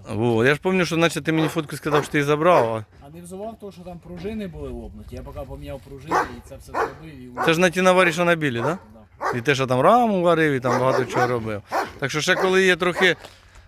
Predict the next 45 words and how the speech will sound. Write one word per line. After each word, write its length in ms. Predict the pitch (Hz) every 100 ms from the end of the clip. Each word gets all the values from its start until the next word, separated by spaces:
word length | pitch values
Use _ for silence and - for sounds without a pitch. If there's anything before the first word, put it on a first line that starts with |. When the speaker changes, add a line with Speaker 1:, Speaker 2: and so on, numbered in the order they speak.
| -
Speaker 2:
та, 80 | 185 - -
часу, 300 | 139 120 120
часу 280 | 208 208 220
його 180 | 202
немає, 480 | 202 208 233 233 156
а 100 | 131
от 220 | 131 131 120
коли 260 | - 147 156
є 100 | 160
ще 140 | 156
мозги 340 | 151 151 147 175 180
і 420 | 135 120 120 117 120
є 200 | 143 139
місце, 440 | 160 165 - 123
а 40 |
коли 200 | 113 135
воно 220 | 135 135 135
летить 400 | 139 131 170 160 - - -
і 60 | 135
його 260 | 131 127 135
варить. 440 | 139 160 165 - - - - - - -
Це 80 | 160
ж 60 |
вже 120 | 165 180
в 40 |
тому 220 | 185 180
селі, 220 | 160 180
де 120 | 175 175
ми 100 | 165
тоді 300 | 165 170 165
заїжджали, 440 | 160 165 165 160
вже 120 | 147
все 220 | 147 - 143
глина, 340 | 139 135 110
да? 200 | 117 165 - - - - - - - - - -
Капець. 440 | 117 104 117 107 95 - - - - 190 190 196 - - -
Так 140 | 127
що 180 | - 135
такі 300 | 127 131 139
справи. 360 | 120 - 123 110
Все, 180 | - 147
не 100 | 147
буду 220 | 160 151
тебе 260 | 147 147 147
маринувати. 680 | 147 147 151 156 175 175